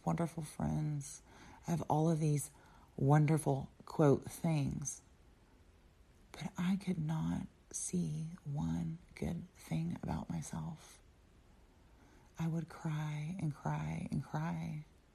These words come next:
I was constantly looking at him for some sort of reassurance, compliment. My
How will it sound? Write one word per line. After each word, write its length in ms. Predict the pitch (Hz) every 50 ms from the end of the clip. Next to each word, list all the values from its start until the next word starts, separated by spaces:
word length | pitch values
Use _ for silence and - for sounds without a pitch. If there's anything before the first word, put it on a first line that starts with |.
| - - - - - - - - - - - - - - - - - - - - - - - - - - _ - - - - - - - - - - - - - - - - - - - - - - - - - - - - - - - -
I 220 | - 180 175 175 175
was 220 | 160 165 165 -
constantly 600 | - - - 160 170 170 - - - 180 170 160
looking 360 | 156 151 151 - - 165 165
at 160 | 170 - -
him 460 | 151 165 180 175 175 175 170 175 175 - - - - - - - - - - - - - - - - - - - - - - - -
for 640 | - - - 151 151 156 156 156 151 151 - - - - - - - - - -
some 680 | - - - - - 170 170 175 175 175 180 180 190 - - -
sort 600 | - - - - - 160 165 160 160 165 - - -
of 360 | - 156 156 151 151 151 139 -
reassurance, 1160 | - 151 151 143 143 143 - - - - 185 185 185 180 180 180 180 180 - - - - - - - - - - - - - - - - - - - - -
compliment. 1040 | - - - 185 185 175 - 180 170 165 170 170 170 170 196 - - - - - - - - - - - - - - - - - - - - - - - - - - - - - - -
My 260 | 165 165 165 175